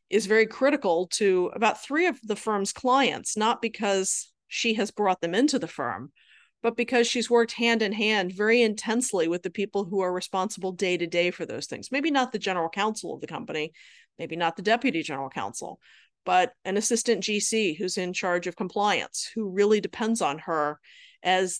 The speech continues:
the, the person that you pick up the phone to. When it comes time for partnership, and if you can show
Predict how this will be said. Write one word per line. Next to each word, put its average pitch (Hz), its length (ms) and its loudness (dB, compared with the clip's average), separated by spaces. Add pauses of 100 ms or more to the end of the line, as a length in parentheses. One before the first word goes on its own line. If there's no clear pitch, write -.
the, 190 140 -4 (220)
the 208 160 -2
person 190 400 0
that 165 160 -6
you 175 80 -6
pick 208 140 -4
up 165 120 -4
the 175 60 -6
phone 190 320 -4
to. 92 260 -6 (640)
When 208 200 2
it 196 100 -2
comes 262 260 2
time 233 260 4
for 214 120 -2
partnership, 254 580 0
and 185 100 0
if 180 140 -6
you 208 140 -6
can 208 180 -2
show 185 500 2